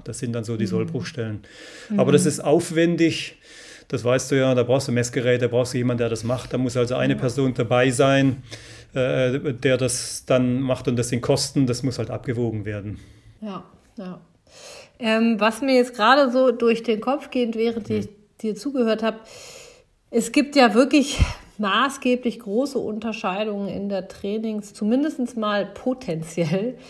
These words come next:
Speaker 2: in der Trainingssteuerung und der Belastungssteuerung zwischen Männern und Frauen. Gerade natürlich bei Frauen, äh, zyklusbedingt, ähm,
Speaker 1: Ja.
Speaker 2: haben die ja wirklich sehr, sehr unterschiedliche Schwerpunkte, die man nutzen oder eben nicht nutzen kann.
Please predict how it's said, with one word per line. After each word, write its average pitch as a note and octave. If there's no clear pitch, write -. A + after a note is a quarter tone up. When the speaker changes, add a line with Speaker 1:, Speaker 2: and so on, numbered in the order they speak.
Speaker 2:
in G#3+
der G3+
Trainingssteuerung A#3
und G#3
der G3+
Belastungssteuerung G#3+
zwischen G3
Männern G3+
und F#3
Frauen. E3+
Gerade G3+
natürlich G3+
bei E3+
Frauen, B3
äh, F#3+
zyklusbedingt, A#3+
ähm, G3+
Speaker 1:
Ja. -
Speaker 2:
haben G#3
die G#3
ja G3
wirklich G3+
sehr, G3+
sehr G3+
unterschiedliche G#3
Schwerpunkte, A3+
die G#3+
man G3+
nutzen A#3+
oder G3+
eben G3
nicht C4
nutzen B3+
kann. C4+